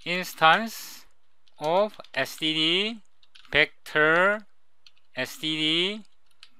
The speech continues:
pair, long, long, S T D, map, S T D, string, int. It might look a little bit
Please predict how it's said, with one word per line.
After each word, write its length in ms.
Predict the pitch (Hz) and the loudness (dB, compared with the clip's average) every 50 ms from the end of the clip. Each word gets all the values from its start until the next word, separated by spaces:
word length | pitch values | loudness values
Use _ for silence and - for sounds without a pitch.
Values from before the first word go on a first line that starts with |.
| - - | -8 -8
pair, 720 | - - 170 165 165 160 160 156 160 170 180 190 202 208 220 - - - - - - - - - - - - - - - - - 131 | -4 -2 2 2 6 6 8 8 8 8 8 6 4 2 0 -6 -14 -20 -20 -20 -20 -20 -20 -20 -20 -20 -20 -20 -20 -20 -18 -10 -4
long, 380 | 135 143 147 151 156 156 156 | 0 4 4 4 4 2 2
long, 600 | 156 156 156 156 165 175 185 202 208 214 220 220 - - - - - - - - - - | 2 4 6 6 6 6 4 4 0 -4 -8 -12 -16 -20 -20 -20 -20 -20 -20 -20 -18 -6
S 240 | - 127 123 - - | -4 -4 -4 -4 -4
T 180 | - 160 156 | -2 -2 -2
D, 500 | 151 156 156 160 165 180 196 202 214 208 - - - - - - - - - - - - - | 0 0 0 2 2 0 0 -2 -4 -8 -14 -18 -20 -20 -20 -20 -20 -20 -20 -20 -20 -20 -14
map, 440 | - 123 135 139 151 170 208 214 - - - - - - - - - - - - | -4 2 4 6 8 6 6 4 0 -10 -20 -20 -20 -20 -20 -20 -20 -20 -20 -10
S 220 | - 131 123 - - | -8 -8 -8 -8 -6
T 160 | - 151 151 | -6 -4 -4
D, 480 | 147 151 151 156 165 175 185 202 214 202 - - - - - - - - - | -2 0 0 0 0 0 -2 -4 -6 -12 -18 -20 -20 -20 -20 -20 -20 -20 -18
string, 800 | - - - - - 143 147 151 160 170 180 190 202 208 214 208 - - - - - - - - - - - - - | -16 -16 -14 -6 -4 -2 0 0 0 0 0 -2 -4 -8 -12 -14 -18 -20 -20 -20 -20 -20 -20 -20 -20 -20 -20 -6 0
int. 480 | 170 165 143 107 82 - - - - - - - - - - - - - - - - | 0 0 0 -2 -8 -14 -16 -10 -10 -10 -10 -10 -18 -20 -20 -20 -20 -20 -20 -14 -8
It 140 | 151 165 | -8 -6
might 420 | 175 180 175 165 160 160 156 - - | -6 -4 2 4 4 4 4 2 -2
look 420 | 151 147 151 160 175 196 220 - - - - - - - - - - - | 0 2 4 4 4 4 4 2 -4 -16 -20 -20 -20 -18 -18 -16 -8 -2
a 100 | 143 143 | -2 0
little 300 | 151 160 160 165 156 143 | 2 2 2 2 2 0
bit 300 | 147 156 165 180 196 | 2 2 4 2 2